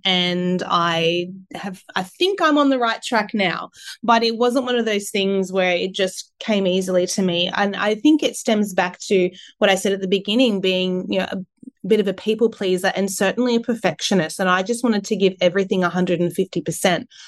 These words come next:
But when you try and do that in every aspect of your life, the numbers just don't add up. You, you run out of gas. So,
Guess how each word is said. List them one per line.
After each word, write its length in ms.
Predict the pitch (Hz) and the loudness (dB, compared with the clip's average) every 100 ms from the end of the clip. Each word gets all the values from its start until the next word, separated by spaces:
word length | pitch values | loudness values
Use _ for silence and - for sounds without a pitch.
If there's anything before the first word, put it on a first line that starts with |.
| - - | -20 -6
But 120 | 214 214 | 0 4
when 200 | 226 240 | 4 4
you 100 | 247 | 2
try 260 | 262 220 | 0 0
and 120 | 220 | 2
do 140 | 214 202 | 2 2
that 180 | 185 - | 0 -2
in 340 | 190 190 185 - | -2 0 0 0
every 300 | 208 190 190 | 0 2 0
aspect 480 | - 185 - 180 196 | 0 -2 -2 -2 0
of 100 | 175 | -2
your 120 | 180 | -2
life, 400 | 180 170 165 190 - | 0 0 -2 -4 -2
the 100 | 196 | 0
numbers 320 | 185 196 190 | 2 0 0
just 200 | 190 - | -4 -2
don't 200 | 180 175 | -2 -2
add 200 | 165 165 | -4 -2
up. 200 | 202 - | -4 -4
You, 280 | 180 180 175 | -2 -2 -2
you 200 | 180 175 | -2 -2
run 160 | 175 175 | 0 0
out 140 | 165 | -2
of 80 | 160 | -2
gas. 420 | 196 180 - - - - - - | -2 -2 -8 -14 -16 -20 -20 -20
So, 640 | - - 196 190 190 185 | -10 -2 2 2 2 0